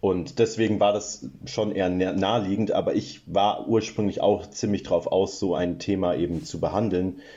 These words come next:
weil ich denke, Film will auch immer aktuell sein. Und abgesehen davon, dass man einfach nur einen Film der Kunst wegen machen will, will man natürlich auch ein bisschen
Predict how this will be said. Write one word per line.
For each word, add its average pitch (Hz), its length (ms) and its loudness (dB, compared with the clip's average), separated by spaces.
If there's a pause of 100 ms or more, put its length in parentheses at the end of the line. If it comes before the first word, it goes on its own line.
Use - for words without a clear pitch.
(240)
weil 95 140 2
ich 92 140 -4
denke, 107 260 0
Film 110 340 0
will 92 80 2
auch 90 160 2
immer 98 200 -2
aktuell 95 480 0
sein. 85 460 0 (540)
Und 90 540 0
abgesehen 98 420 2
davon, 101 220 0
dass 90 120 -2
man 90 140 0
einfach 87 180 -2
nur 85 120 -2
einen 78 100 -4
Film 107 300 2
der - 120 0
Kunst 131 360 0
wegen 78 240 -4
machen 78 320 -6
will, 78 200 -2
will 82 100 -2
man 85 120 -2
natürlich 82 380 -2
auch 87 200 2
ein 87 80 -2
bisschen 85 500 -2